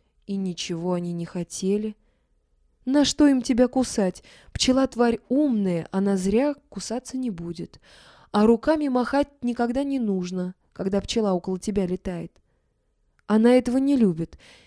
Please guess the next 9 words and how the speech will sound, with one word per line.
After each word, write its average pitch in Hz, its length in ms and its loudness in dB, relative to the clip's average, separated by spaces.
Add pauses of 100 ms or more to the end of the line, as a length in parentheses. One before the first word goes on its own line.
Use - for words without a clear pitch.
(500)
Сиди 277 360 2
тихонько, - 680 -4 (100)
она 190 260 -2
тебя 175 240 -4
и 170 40 -4
не 170 140 -8
тронет. 170 540 -6 (540)
Полетает, 214 720 0
полетает, 269 680 -2